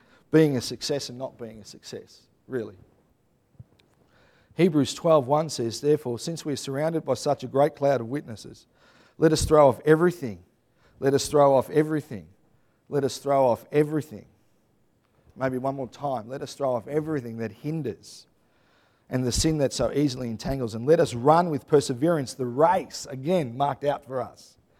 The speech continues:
see, to sacrifice is to give up something for a specific purpose, isn't it? To sacrifice, you pay a price.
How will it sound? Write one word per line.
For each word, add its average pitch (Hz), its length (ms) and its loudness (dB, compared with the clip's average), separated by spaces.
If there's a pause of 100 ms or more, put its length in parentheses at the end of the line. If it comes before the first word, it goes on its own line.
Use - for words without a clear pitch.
(580)
see, 190 140 2
to 180 80 -2
sacrifice 208 600 2
is 160 120 -6
to 165 80 0
give 196 200 0
up 185 140 2
something 170 320 -4
for 156 140 -12
a - 20 -8
specific 135 500 -16
purpose, - 480 -8
isn't 151 200 -16
it? - 120 -16 (1400)
To 185 60 0
sacrifice, 196 760 2
you 240 120 2
pay 160 300 2
a 165 80 4
price. - 680 -6